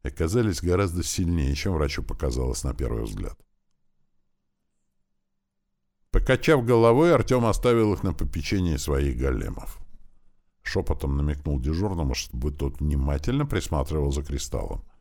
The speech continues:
И если тот только потемнеет и начнет трескаться, чтобы он сразу сообщил об этом Артему. Дежурный голем кивнул, подтверждая, что понял приказ капитана.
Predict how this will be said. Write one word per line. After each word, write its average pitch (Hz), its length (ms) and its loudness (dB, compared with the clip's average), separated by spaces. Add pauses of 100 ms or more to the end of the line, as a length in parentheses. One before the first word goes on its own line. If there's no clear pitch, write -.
(500)
И 85 80 -2
если 92 300 2
тот - 260 -2
только 78 260 -2
потемнеет 82 720 0
и 73 40 -2
начнет 71 420 -2
трескаться, - 640 -4 (280)
чтобы 87 280 -2
он 85 100 2
сразу 104 440 2
сообщил 98 480 2
об 71 140 2
этом 65 240 -2
Артему. - 480 -8 (1700)
Дежурный 127 580 2
голем 110 340 2
кивнул, 101 380 0
подтверждая, 120 680 0
что - 180 -2
понял 98 340 0
приказ 71 400 -4
капитана. - 640 -6